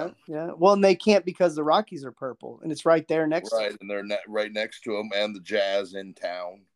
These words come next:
Speaker 1: Yeah, but you know, the, uh, Utah, the Utes, they got the navy, kind of the navy or the,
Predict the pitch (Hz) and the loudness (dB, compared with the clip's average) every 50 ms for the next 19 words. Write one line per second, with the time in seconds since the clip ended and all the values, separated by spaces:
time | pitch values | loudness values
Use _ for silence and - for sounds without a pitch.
0 | _ _ _ - 220 220 214 214 - - 226 220 220 220 208 185 190 185 185 180 | _ _ _ 2 2 2 2 0 -2 0 4 6 6 6 4 2 0 0 2 2
1 | 170 170 156 165 180 190 196 - - 202 202 190 180 170 160 165 160 156 175 196 | 2 2 0 -4 -10 -12 -12 -10 -6 -4 -2 -2 -4 -4 -8 -12 -12 -10 -10 -10
2 | 202 - - 185 175 180 175 165 - 165 147 147 156 156 160 165 165 165 175 175 | -10 -8 -8 -6 -4 -2 -4 -4 -4 -8 -12 -12 -10 -10 -12 -12 -12 -10 -10 -10
3 | 175 175 175 - _ _ _ _ _ _ _ _ _ _ _ - 190 185 175 156 | -8 -10 -12 -14 _ _ _ _ _ _ _ _ _ _ _ -2 0 0 0 0
4 | 147 151 151 151 151 160 165 160 175 175 170 165 151 147 143 139 135 | -4 -4 -4 -2 -2 -2 -2 0 0 2 2 2 0 -2 -4 -8 -8